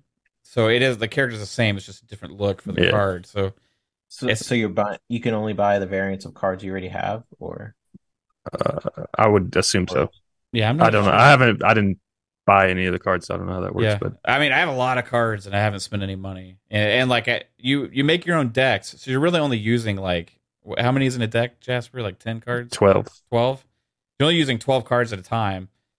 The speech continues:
Speaker 1: So you can make multiple decks and have different play styles and stuff like this. It's really cool. I, I'm really appreciating the game. So I would like it on console. So if you are a Marvel Snap developer out
Speaker 2: <laughs>
Speaker 1: there, if you, uh, work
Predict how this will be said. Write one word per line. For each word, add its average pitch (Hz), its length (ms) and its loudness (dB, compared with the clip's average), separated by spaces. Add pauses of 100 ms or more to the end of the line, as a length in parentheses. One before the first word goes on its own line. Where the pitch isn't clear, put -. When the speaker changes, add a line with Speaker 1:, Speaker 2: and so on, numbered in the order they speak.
(140)
Speaker 1:
So - 100 -4
you 131 160 2
can 147 140 2
make 127 200 2
multiple 120 380 -2
decks 113 400 0
and 104 100 -18
have 101 200 -2
different 104 400 -12
play 104 160 0
styles 107 580 -2
and 104 100 -20
stuff - 300 -10
like 110 140 -14
this. 110 320 -20
It's 143 280 0
really 202 200 0
cool. 110 440 -4
I, 117 340 2
I'm 131 180 -6 (120)
really 143 200 2
appreciating 117 460 -4
the 95 40 -16
game. 95 280 -12 (580)
So 113 160 2
I 123 120 4
would 156 220 2
like 151 220 0
it 147 100 0
on 131 120 -2
console. 127 420 -2
So 123 160 0
if 120 180 0
you 160 320 -2
are 151 160 4
a 139 120 2
Marvel 143 400 0
Snap 135 500 -2
developer 131 500 0
out 131 220 6
Speaker 2:
<laughs> - 0 -
Speaker 1:
there, 143 340 -2 (260)
if 123 200 0
you, 156 260 2
uh, 135 240 4
work 139 400 -2